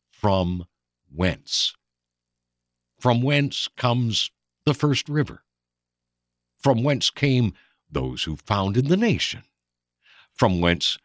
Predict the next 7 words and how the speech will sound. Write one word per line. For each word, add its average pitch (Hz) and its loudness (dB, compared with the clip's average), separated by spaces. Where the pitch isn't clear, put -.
came 101 2
those 104 2
who 156 0
began 131 0
the 127 0
Eleusinian 196 2
mysteries, - -2